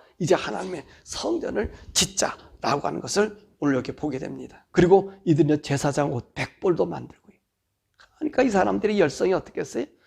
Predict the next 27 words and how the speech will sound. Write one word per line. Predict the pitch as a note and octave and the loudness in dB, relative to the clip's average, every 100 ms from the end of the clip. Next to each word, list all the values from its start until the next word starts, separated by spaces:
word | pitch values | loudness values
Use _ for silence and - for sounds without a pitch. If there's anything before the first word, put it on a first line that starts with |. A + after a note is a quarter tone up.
| _ | _
준비하고 | - D4 F4+ - - | -8 -6 -2 -2 -4
있었다는 | - - - - E4+ | -4 -6 -4 -6 -6
거예요. | - C3 C3+ | -8 -12 -14
사실 | - D3 - - | -12 -10 -10 -12
이 | |
사람들이요. | - E3+ G3 - - - _ - - - | -14 -14 -14 -14 -16 -16 _ -20 -16 -4
하나님의 | - B3 A3 G#3 | 0 2 4 2
성전, | - A3 - G3+ | 0 -6 -6 -4
하나님 | - C#4 A#3+ C4 | 0 2 4 4
약속을, | F3 - A#3 G#3 G3 - | 2 0 2 2 0 -2
말씀 | F#3 - - G#3 G3 | -2 -2 -4 -6 -6
이루어질 | D4 E4+ D4 - | -6 -4 -4 -6
것을 | - - - A#1+ | -12 -10 -6 -6
믿고 | - _ - - - - - | -8 _ -16 -16 -20 -16 -2
하나님 | F3 E3 D#3 | 2 4 4
칠십 | - C#4+ - G3+ | 0 0 -2 -2
년 | G3+ G3 | 0 4
뒤에 | G3 F#3+ G3 | 6 6 2
우리를 | C4+ B3 B3+ - | 0 0 -4 -6
회복시켜 | - - G#3+ - - | -12 -10 -10 -8 -8
줄 | - - | -10 -8
거야. | - - | -4 0
이것을 | C4 C4+ C#4 C#4 | 2 2 2 0
믿고 | A#3+ - D#4+ | 0 0 0
이렇게 | - - | 0 -6
준비한 | - - - | -6 -6 -4
거예요. | - | -6